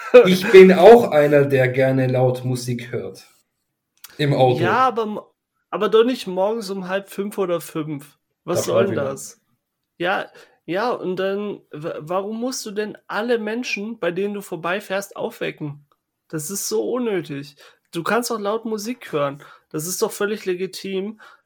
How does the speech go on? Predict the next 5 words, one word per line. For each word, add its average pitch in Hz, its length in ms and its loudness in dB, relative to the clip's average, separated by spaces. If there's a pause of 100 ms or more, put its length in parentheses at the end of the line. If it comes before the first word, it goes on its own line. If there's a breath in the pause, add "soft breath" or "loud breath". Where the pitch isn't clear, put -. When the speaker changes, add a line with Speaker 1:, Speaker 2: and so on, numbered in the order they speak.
(120)
Speaker 2:
Aber, 175 540 0
ähm, 156 400 -4 (320)
diese 175 240 -6
extreme 214 720 -8
Lautstärke, 143 880 -6